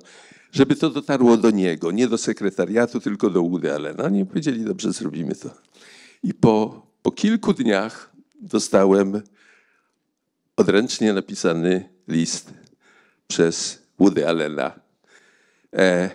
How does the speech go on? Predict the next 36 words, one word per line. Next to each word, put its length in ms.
bo 60
ja 100
napisałem, 420
że 140
proszę 280
przeczytać, 560
zobaczyć, 480
że, 100
że 200
ja, 200
ja 140
nie 140
chcę 240
użyć 420
dlatego, 400
żeby 200
to 100
była 260
zabawka, 640
tylko 260
że 140
to 120
m-, 180
ma, 300
ma 140
istotne 560
znaczenie, 540
e, 240
w 80
konstrukcji 760
i 120
że 100
może 260
moje 260
filmy 320
zobaczyć, 800